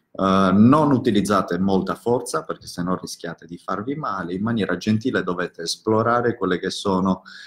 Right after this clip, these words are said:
eh, le zone di, eh, spazio, di intersezione tra gengiva e protesi dove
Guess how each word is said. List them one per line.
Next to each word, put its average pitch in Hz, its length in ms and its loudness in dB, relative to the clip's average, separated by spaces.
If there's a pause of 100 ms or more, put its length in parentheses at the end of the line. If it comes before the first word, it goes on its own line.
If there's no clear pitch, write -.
(180)
eh, 87 300 -2
le 98 240 4
zone 113 440 2
di, 104 360 2
eh, 90 720 0
spazio, 98 600 -2
di 95 160 -2
intersezione 107 1200 -2 (160)
tra 92 220 -2
gengiva 95 760 0 (140)
e 110 140 -8
protesi 107 560 -4
dove 104 400 0